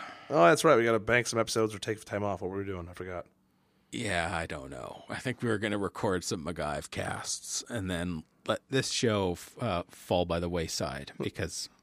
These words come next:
Speaker 1: We'll come back to it, <laughs> hopefully. Uh, yeah, there's some other podcast news. I always keep forgetting to mention what the fuck it is. I don't know. It's, uh,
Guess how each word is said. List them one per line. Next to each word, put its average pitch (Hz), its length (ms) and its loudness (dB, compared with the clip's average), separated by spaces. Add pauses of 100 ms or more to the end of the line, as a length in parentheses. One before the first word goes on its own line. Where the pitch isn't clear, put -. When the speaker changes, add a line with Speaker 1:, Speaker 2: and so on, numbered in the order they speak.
(560)
Speaker 1:
We'll 131 100 0
come 135 220 4
back 92 220 0
to - 140 -4
it, - 80 -10 (100)
<laughs> - 140 -20
hopefully. - 340 -6 (460)
Uh, 156 520 10
yeah, - 140 4
there's 170 180 4
some 170 140 2
other 170 160 8
podcast 135 480 2
news. 117 100 -2
I 113 140 2
always 131 300 2
keep - 180 -6
forgetting 123 160 -4
to 123 60 0
mention 120 200 -2
what 131 60 -6
the 113 80 -10
fuck - 260 -4
it 131 80 -2
is. 113 240 2
I 98 60 -6
don't 113 100 -2
know. 139 100 4
It's, - 120 0 (320)
uh, 120 760 10